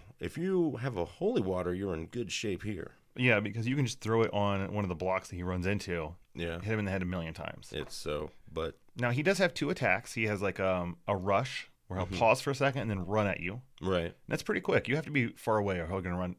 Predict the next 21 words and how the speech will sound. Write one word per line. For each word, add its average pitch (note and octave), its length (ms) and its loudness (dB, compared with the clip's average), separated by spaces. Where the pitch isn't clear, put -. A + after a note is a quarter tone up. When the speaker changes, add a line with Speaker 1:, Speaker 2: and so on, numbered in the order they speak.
Speaker 2:
he's G#2 180 -4
gonna G2 140 0
run F#2 140 0
right E2 140 -4
through E2 180 -6
you. - 160 -8
Speaker 1:
Yeah, F#2+ 160 0
and E2+ 80 -2
he, C3 100 0
you A2+ 220 -6
cannot F3+ 340 -2
just F#2 200 -10
jump A2 240 0
over G2 220 0
him. E2+ 240 -8
Maybe D3 440 2
with F#2 240 -2
Grant, F2+ 360 -2
I F#2 140 -2
don't E2+ 120 -2
know. D#2 260 -6